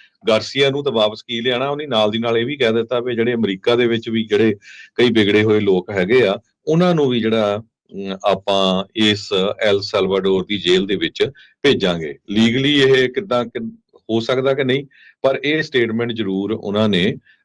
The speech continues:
ਜਾਰੀ ਕਰ ਦਿੱਤੀ ਹੈਗੀ ਆ। ਸ਼ੁੱਕਰਵਾਰ ਨੂੰ ਜੋ ਹੀਅਰਿੰਗ ਹੋਈ ਸੀ ਕੋਰਟ ਦੇ ਵਿੱਚ, ਡਰਿਊ ਐਨਸਾਈਨ ਜੋ ਜਸਟਿਸ ਡਿਪਾਰਟਮੈਂਟ ਦੇ ਵਕੀਲ ਆ,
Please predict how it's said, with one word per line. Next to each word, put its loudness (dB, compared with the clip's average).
ਜਾਰੀ 2
ਕਰ 2
ਦਿੱਤੀ -10
ਹੈਗੀ -4
ਆ। 0
ਸ਼ੁੱਕਰਵਾਰ 2
ਨੂੰ -2
ਜੋ 2
ਹੀਅਰਿੰਗ 0
ਹੋਈ 4
ਸੀ -6
ਕੋਰਟ 0
ਦੇ 4
ਵਿੱਚ, 2
ਡਰਿਊ 4
ਐਨਸਾਈਨ 0
ਜੋ -2
ਜਸਟਿਸ 0
ਡਿਪਾਰਟਮੈਂਟ -2
ਦੇ 0
ਵਕੀਲ 0
ਆ, -2